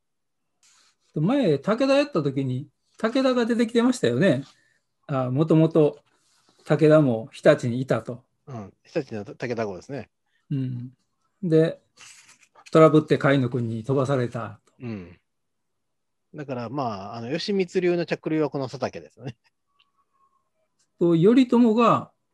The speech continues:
Speaker 1: 頼義の着流は誰かにこだわったということは、これ、義家の系統が義満の系統に比べてずっと上やということは確立してなかったわけですね、この時期まだ。
Speaker 2: そうですね。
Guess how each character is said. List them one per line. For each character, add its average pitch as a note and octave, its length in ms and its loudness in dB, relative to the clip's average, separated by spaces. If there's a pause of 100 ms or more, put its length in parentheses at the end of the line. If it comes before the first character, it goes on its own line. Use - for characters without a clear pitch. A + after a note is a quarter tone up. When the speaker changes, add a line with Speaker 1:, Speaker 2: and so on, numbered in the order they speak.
(120)
Speaker 1:
頼 E3+ 220 6
義 E3 240 4
の C3+ 100 0
着 D3 280 0
流 C#3+ 120 0
は C#3 140 0
誰 D3 200 0
か D3 120 -2
に D3 100 -4
こ D#3 120 -6
だ D#3+ 100 0
わ E3 120 0
っ E3 80 -6
た C#3 140 -2
と C3 100 -4
い B2+ 80 -2
う C3 60 -4
こ C#3 140 -6
と A#2+ 160 -4
は、 D3 320 0 (1120)
こ F#3 120 -4
れ、 E3+ 80 4
義 B3 460 6
家 D#3 160 8
の A#2 280 -2 (460)
系 E3+ 200 4
統 D#3 600 2 (380)
が A3 320 0 (240)
義 F3 240 2
満 G3+ 260 2
の C3 80 -2
系 C#3+ 160 2
統 C#3 160 -2
に C3 80 -4
比 D3+ 80 -2
べ B2+ 180 -2
て A#2+ 200 -8
ず C#3+ 180 -2
っ - 40 -2
と C#3+ 180 -2
上 A#3 140 2
や A3+ 120 2
と D3 140 -6
い C3 100 -4
う A#2+ 140 -6
こ C#3+ 100 -6
と - 80 -10
は B2+ 80 -10
確 A3+ 220 0
立 B3 200 -4
し - 60 -6
て D4+ 80 0
な E4+ 140 0
か - 80 0
っ - 100 -10
た - 120 -6
わ A2 100 -6
け A#2 80 -12
で A2 100 -14
す - 100 -8
ね、 B3+ 120 0
こ D3+ 100 -2
の B2+ 80 -2
時 G#2+ 140 -12
期 B2 80 -8
ま A2 100 -10
だ。 - 140 -12
Speaker 2:
そ C4 160 2
う - 20 -2
で G3 80 -6
す - 140 -18
ね。 C#3 240 -12